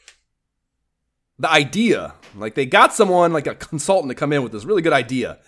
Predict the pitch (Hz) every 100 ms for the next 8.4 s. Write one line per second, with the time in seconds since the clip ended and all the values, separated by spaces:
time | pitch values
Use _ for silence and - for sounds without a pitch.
0 | _ _ _ 110 117 110 110 180 185 151
1 | 143 147 _ _ _ _ _ 131 127 180
2 | 151 160 139 - 135 120 107 - 120 98
3 | 80 64 71 123 107 101 107 117 110 214
4 | 226 185 151 135 127 123 - _ _ -
5 | 101 131 135 120 113 107 95 - 110 95
6 | 82 76 71 _ _ 92 107 143 220 165
7 | 143 127 107 - 127 117 107 104 98 87
8 | 85 107 101